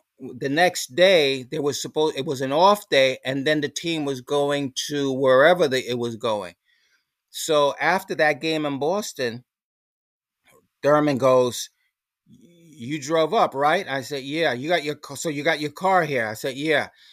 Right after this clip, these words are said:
He says, "You wanna drive me to Teterboro?" And so, "I'll drive you anywhere."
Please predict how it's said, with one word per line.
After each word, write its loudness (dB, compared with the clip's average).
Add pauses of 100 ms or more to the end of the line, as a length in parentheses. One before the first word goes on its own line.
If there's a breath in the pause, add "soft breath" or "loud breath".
(160 soft breath)
He -8
says, -2
"You -2
wanna 0
drive 2
me -2
to 0
Teterboro?" 2 (1160)
And -4
so, -2
"I'll 4
drive 2
you 2
anywhere." 0